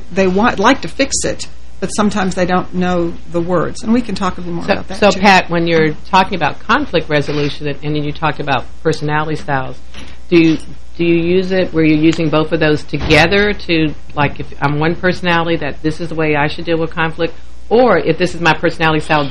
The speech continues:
Speaker 2: this is how you should deal with me when there's a conflict situation? Do you ever put any of those
Speaker 1: Mm.
Speaker 2: together?
Speaker 1: I don't know that we necessarily have, um, but I think that's, I,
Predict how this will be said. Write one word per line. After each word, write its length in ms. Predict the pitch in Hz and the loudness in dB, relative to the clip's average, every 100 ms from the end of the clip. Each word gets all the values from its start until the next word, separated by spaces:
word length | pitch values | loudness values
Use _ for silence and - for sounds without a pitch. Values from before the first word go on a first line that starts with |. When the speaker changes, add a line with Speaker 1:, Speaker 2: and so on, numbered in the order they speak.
| 131 | 0
Speaker 2:
this 240 | 165 - | 0 0
is 140 | 160 - | -4 0
how 140 | 160 | 0
you 80 | 151 | 2
should 160 | - 156 | 0 0
deal 140 | 143 | 0
with 180 | 135 - | 0 -2
me 180 | 160 160 | -2 -2
when 180 | 160 151 | -2 -2
there's 220 | 151 143 | -2 -4
a 40 | 139 | -6
conflict 440 | 160 156 170 - | -6 -8 -8 -8
situation? 540 | 175 - 170 165 180 | -8 -8 -8 -8 -8
Do 320 | 175 - - - | -8 -8 -8 0
you 80 | 220 | 2
ever 120 | 214 | 4
put 200 | 214 196 | 4 4
any 120 | 190 | 4
of 60 | 190 | 4
those 180 | 170 - | 2 0
Speaker 1:
Mm. 40 | |
Speaker 2:
together? 480 | 160 160 160 185 202 - - - - - - - - - | 0 0 0 -2 -6 -6 -6 -8 -8 -8 -8 -8 -6 2
Speaker 1:
I 100 | 269 | 4
don't 220 | 294 - | 4 2
know 200 | 214 226 | 4 4
that 180 | 220 - | 4 2
we 120 | 202 196 | 2 2
necessarily 840 | 202 196 202 - 196 180 175 170 | 2 -2 -4 -4 -4 -2 -4 -6
have, 520 | 190 180 170 165 - - 196 | -6 -4 -2 -2 -2 -4 -2
um, 420 | 185 175 175 175 - - - - 190 185 - | 0 0 -2 -6 -8 -8 -8 -8 -8 -8 0
but 140 | 202 | 2
I 80 | 196 | 4
think 240 | 196 214 202 | 2 0 2
that's, 440 | 185 - - - - - - - - - - - - - - - - - - - - - - - - | 0 0 0 0 -4 -8 -8 -8 -8 -8 -8 -8 -8 -8 -8 -8 -8 -8 -8 -8 -8 -8 -8 -8 0
I, 140 | 214 | 2